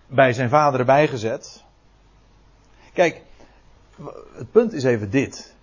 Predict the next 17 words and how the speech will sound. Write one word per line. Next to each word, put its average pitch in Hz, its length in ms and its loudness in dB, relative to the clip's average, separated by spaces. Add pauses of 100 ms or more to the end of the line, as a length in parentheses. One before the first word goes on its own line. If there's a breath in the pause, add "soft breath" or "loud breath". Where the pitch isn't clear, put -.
(100)
Wat 127 260 -6
Paulus, 190 420 0
eh, 123 360 -4
eh, 120 200 -4
op 98 160 -10
doelt, 170 300 0
en 127 180 -8
dat 117 140 -4 (100)
lees 127 360 -4
je 120 80 -12
dus, 107 380 -10
eh, 104 220 -16
ook 135 220 -2
van - 160 -16 (100)
Petrus 160 480 -2
eerder 135 380 -2
al. 113 300 0